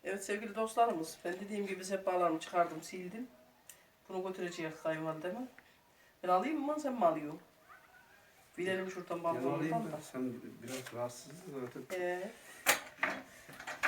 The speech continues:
Speaker 1: ben şöyle fıs diye vursana, yıkılacak haldeyim.
Speaker 2: Tamam.
Speaker 1: Götür de o kullansın. Daha bir yirmi senede ona gider herhalde.
Speaker 2: Ya işte kırığı, döküğü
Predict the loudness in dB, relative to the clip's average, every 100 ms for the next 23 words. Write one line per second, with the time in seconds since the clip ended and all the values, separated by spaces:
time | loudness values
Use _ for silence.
0 | -2 -4 -2 2 8 10 10 8 6 4
1 | 6 6 4 0 4 6 6 4 4 6
2 | 6 4 4 2 -4 -6 -10 -16 -20 -20
3 | -20 -20 -20 -20 -20 -20 -20 -20 -16 -16
4 | -16 -14 -6 0 4 6 8 6 4 4
5 | 4 4 -4 -2 -4 4 12 12 12 6
6 | 2 0 0 2 4 6 6 4 4 0
7 | 0 2 2 2 2 0 2 2 2 -8
8 | -20 -18 -8 -2 -2 -2 -6 -6 -8 -12
9 | -14 -8 -4 0 0 0 -2 -4 -2